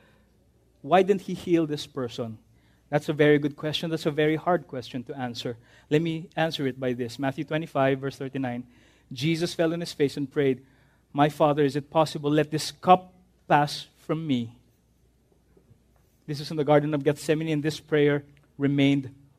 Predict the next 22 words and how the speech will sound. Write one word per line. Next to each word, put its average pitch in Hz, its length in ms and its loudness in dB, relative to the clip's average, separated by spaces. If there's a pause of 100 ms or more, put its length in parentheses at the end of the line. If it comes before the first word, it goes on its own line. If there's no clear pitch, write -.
(100)
unanswered. 123 640 -4 (1000)
Jesus' 131 680 -4 (120)
prayer, 120 320 -2 (240)
the 165 80 -4
Son 175 320 4
of 170 160 2
God, 143 320 8 (240)
no 147 160 0
less. 135 320 0 (320)
This 170 280 2
was 147 400 -4
unanswered. 143 600 -2 (960)
Why? 180 360 6 (2000)
"Nevertheless, 147 520 0
not 147 160 0
as 139 240 -4
I 160 200 6
will, 180 280 4
but 143 200 -2
as - 320 -10
you 131 200 2
will." 123 320 -2